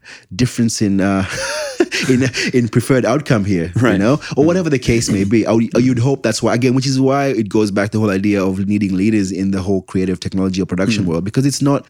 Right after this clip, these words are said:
Speaker 1: as skilled as you are if it's not skilled in context of, in, you missed the point.
Speaker 2: Mm.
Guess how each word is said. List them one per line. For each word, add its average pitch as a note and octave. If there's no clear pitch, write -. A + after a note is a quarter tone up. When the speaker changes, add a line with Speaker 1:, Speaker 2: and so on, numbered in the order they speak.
Speaker 1:
as G#2+
skilled B2+
as G2+
you G2+
are G#2
if G2+
it's G2
not A2+
skilled G#2+
in G2
context G2
of, G2
in, G2
you G2+
missed G#2
the F2+
point. C3
Speaker 2:
Mm. G#2